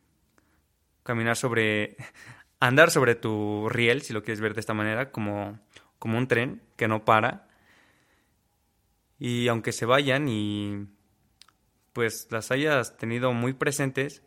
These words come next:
tienes que aprender que todo es por algo. Ahora, respecto a las personas que llegan,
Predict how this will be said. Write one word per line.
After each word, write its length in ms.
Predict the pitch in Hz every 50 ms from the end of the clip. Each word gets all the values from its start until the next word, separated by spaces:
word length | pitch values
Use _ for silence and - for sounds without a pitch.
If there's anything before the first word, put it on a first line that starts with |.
| _ _ _ _ _
tienes 300 | - 131 127 131 135 135
que 80 | -
aprender 400 | 123 - 110 110 107 117 120 120
que 440 | - - 113 110 110 107 107 107 104 - _ _
todo 160 | - 120 117
es 80 | 113
por 160 | - - 104 101
algo. 120 | 101 - _ _ _ _ _ _ _ _ _ _ _ _ _ _ _ _ _ _ _ _ _ _ _ _ _ _ _ _
Ahora, 540 | - 135 123 127 131 131 123 110 101 - - _ _ _ _ -
respecto 460 | 113 123 120 - - 131 - - 131
a 20 |
las 160 | 120 120 113
personas 400 | - - 120 - - 151 165 165
que 120 | - 131 113
llegan, 440 | 107 113 113 117 127 131 131 -